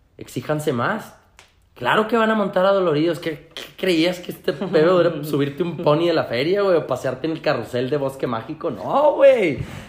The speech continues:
Speaker 1: Este pedo te exige y,
Speaker 2: Sí.
Speaker 1: y entre más preparado estés, menos te exige el deporte, güey. Entonces, si no estás preparado, chingado,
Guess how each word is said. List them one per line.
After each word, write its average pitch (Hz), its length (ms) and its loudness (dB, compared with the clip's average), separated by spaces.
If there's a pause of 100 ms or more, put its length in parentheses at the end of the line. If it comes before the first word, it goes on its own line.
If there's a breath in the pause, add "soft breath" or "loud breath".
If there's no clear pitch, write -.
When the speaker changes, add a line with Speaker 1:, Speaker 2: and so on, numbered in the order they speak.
(120 loud breath)
Speaker 1:
Este 127 260 -6
pedo 196 220 -2
te 180 100 0
exige 190 520 -4
y, 156 240 0
Speaker 2:
Sí. 147 80 -8
Speaker 1:
y 139 120 0
entre 139 300 0
más 180 600 0
preparado 160 600 0
estés, 175 540 -2 (180 loud breath)
menos 160 440 0
te 151 80 -4
exige 139 360 -6
el 131 100 -6
deporte, 107 500 -8
güey. 95 120 -16 (380 soft breath)
Entonces, 131 440 -4
si 131 120 -8
no 139 80 -2
estás 147 260 -8
preparado, 170 560 -4
chingado, 151 580 -4